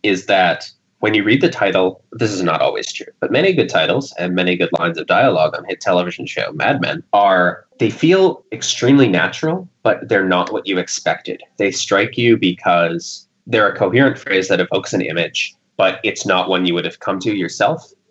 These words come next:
I'm trying to think of some great titles I've seen, like, uh, All the Light We Cannot See, or, uh, The Wonderful Thing That Awaits Us All, or I don't know. There are very many titles, even Tower of the Elephant.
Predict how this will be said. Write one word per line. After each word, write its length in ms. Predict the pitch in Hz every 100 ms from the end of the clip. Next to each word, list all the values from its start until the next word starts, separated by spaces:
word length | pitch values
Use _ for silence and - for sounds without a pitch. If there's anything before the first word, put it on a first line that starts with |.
| -
I'm 80 | 104
trying 220 | 110 95
to 60 | 90
think 160 | 85
of 80 | 82
some 140 | 90 85
great 260 | 85 78 _ -
titles 580 | 78 73 78 82 - _ _ _ _ -
I've 80 | -
seen, 360 | - 78 78
like, 300 | 85 85 80 -
uh, 260 | 76 73 76 - _ _
All 160 | 101 101
the 80 | 90
Light 240 | 85 85
We 80 | 92
Cannot 320 | 87 78 76
See, 360 | - 80 78 - -
or, 540 | 92 87 82 78 - _ -
uh, 100 | 85
The 80 | 85
Wonderful 440 | 90 95 95 - 92
Thing 220 | 90 82
That 100 | 82
Awaits 260 | 78 78
Us 160 | - -
All, 380 | - 67 - _ -
or 220 | 101 92
I 140 | 92
don't 160 | - -
know. 100 | - -
There 100 | 101
are 60 |
very 180 | 92 92
many 220 | 80 78
titles, 320 | - - - -
even 220 | 117 95
Tower 300 | 95 90 82
of 80 | 78
the 100 | 78
Elephant. 440 | 76 - _